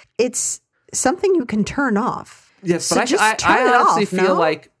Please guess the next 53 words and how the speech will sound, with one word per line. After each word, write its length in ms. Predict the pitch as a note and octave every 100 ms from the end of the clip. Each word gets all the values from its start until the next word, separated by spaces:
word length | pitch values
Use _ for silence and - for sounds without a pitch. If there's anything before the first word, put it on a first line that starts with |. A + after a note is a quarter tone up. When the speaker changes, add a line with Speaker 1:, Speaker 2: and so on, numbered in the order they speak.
| -
Speaker 2:
even 280 | E3 G3+ A3
though 420 | F#3 D3+ C3+ C3 -
I 80 | C3
feel 220 | F#3+ F#3+
like 200 | D3+ C#3
when 120 | C3
I 60 | C3
watch 420 | C#3 C3+ - - -
other 200 | A#2+ A#2
people's 340 | A2+ A#2 A#2
T 160 | - A2
V 320 | A2 G2 -
and 140 | G#2+
they 80 | A2
have 200 | B2 A#2+
it 80 | A#2+
turned 220 | A#2+ G#2+
off, 260 | G2+ A2 _
it 160 | B2+ -
still 340 | - C4 F4+
looks 260 | G3+ G3+ -
a 40 |
little 280 | B2 C#3 C#3+
bit 160 | A#2 -
like 240 | G#2+ B2
that 180 | - F#2
to 100 | -
me 140 | G2 G3+
Speaker 1:
Newer 180 | G3+ F#3
Speaker 2:
for 40 |
some 140 | - G#3
Speaker 1:
T 60 |
V. 60 | F3
Speaker 2:
reason. 180 | F3 F#3+
Speaker 1:
We, 160 | C#4
Speaker 2:
Yeah. 140 | G#3 A3+
Speaker 1:
we 140 | D#4
have 180 | D4 E4
a 80 | A3+
much 400 | G3+ G3 G#3 -
older 340 | F#3+ F#3 F#3 F#3
T 240 | - F#3+
V. 240 | F#3 F3
Speaker 2:
Yeah. 220 | G3+ - - _ -
Speaker 1:
Ironically, 720 | F#3+ F#3 F3+ F3 F#3+ G#3 A3 G3+
I 80 |
think 220 | F#3 F#3 F3
people 220 | F3+ F3
would 120 | E3+
assume 380 | E3 - E3+ E3+
that 180 | D#3+ -
we 140 | E3+
ha-, 280 | E3 - -